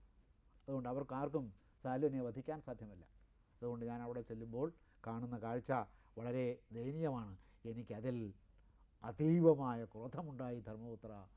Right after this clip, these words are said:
എന്ന് ധർമ്മപുത്രനോട് പറഞ്ഞു. അപ്പം ഞാൻ സാൽവനുമായിട്ട് യുദ്ധം ചെയ്തുകൊണ്ടിരിക്കെയാണ് ഇവിടെ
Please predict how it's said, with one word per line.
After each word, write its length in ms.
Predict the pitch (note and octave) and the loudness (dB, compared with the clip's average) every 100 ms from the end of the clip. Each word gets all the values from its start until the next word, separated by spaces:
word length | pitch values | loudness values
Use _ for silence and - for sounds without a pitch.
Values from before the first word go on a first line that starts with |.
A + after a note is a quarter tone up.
| - - | -20 -18
എന്ന് 140 | A2+ A2 | -12 -10
ധർമ്മപുത്രനോട് 540 | G#2 A2+ A2 G#2 G2+ | -10 -12 -12 -12 -14
പറഞ്ഞു. 260 | F#2+ F#2+ - - - - - - - - - | -14 -18 -20 -20 -20 -20 -20 -20 -20 -20 -8
അപ്പം 160 | A#2 B2+ | -4 0
ഞാൻ 260 | C3 F#3 | 2 2
സാൽവനുമായിട്ട് 1000 | - A2 C3 F#3+ A#2 A2+ G2+ G2+ A2+ B2 - - - - B2+ | 0 -4 0 2 0 -2 -8 -10 -8 -10 -10 -18 -20 -12 -10
യുദ്ധം 400 | B2 D3 E3 C#3+ | -4 0 0 0
ചെയ്തുകൊണ്ടിരിക്കെയാണ് 1200 | B2 A#2 A2+ G#2+ A2 A2+ B2 B2 A2 G2 A2+ A2 - - - - - - - A#2 | -2 -2 -6 -8 -10 -10 -6 -4 -4 -6 -10 -12 -16 -20 -20 -20 -20 -20 -16 -10
ഇവിടെ 380 | A#2 A#2+ C#3 | -6 0 0